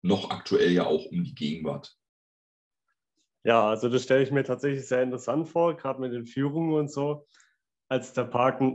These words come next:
Speaker 2: zu dem Zeitpunkt, als der Park halt noch, ähm, als da noch einiges zu sehen war. Klar, es war natürlich kaputt, aber da hängen ja auch Erinnerungen dran für viele Berliner oder aus dem Umland,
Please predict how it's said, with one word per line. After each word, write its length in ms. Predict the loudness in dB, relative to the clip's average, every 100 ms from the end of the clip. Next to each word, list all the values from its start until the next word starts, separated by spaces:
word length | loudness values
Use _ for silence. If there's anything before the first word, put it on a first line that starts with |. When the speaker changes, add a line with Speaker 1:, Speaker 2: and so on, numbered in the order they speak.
| -4 -6
Speaker 2:
zu 140 | -2
dem 160 | -2 0
Zeitpunkt, 400 | 0 2 2 2
als 200 | 0 -2
der 100 | -4
Park 340 | 0 0 0
halt 220 | -2 0
noch, 260 | -2 -4 -10 -18 -4
ähm, 460 | -2 -2 -4 -10 _ _ _ _ _ _ _ _
als 200 | -2 0
da 60 | 4
noch 300 | 4 2 -6 -16
einiges 400 | 0 2 2 0
zu 80 | -4
sehen 340 | -2 2 2 4
war. 380 | 2 2 -4 _ _ _ _ _
Klar, 260 | 4 4
es 120 | 2
war 100 | 0
natürlich 400 | 0 0 -2 -4
kaputt, 360 | -8 -2 -2 0
aber 480 | -2 4 4 4 0 _ _ _ _ _ _ _ _ _ _ _
da 400 | 4 6 6 2
hängen 240 | 0 0
ja 80 | 4
auch 160 | 4 4
Erinnerungen 500 | 2 0 0 -2 -4
dran 400 | -4 -4 -6 -10
für 160 | -14
viele 240 | -6 -2 0
Berliner 500 | -2 -2 0 0 0
oder 360 | 0 -4 -6 _
aus 160 | -8 -4
dem 100 | -4
Umland, 600 | 0 2 4 2 0 -10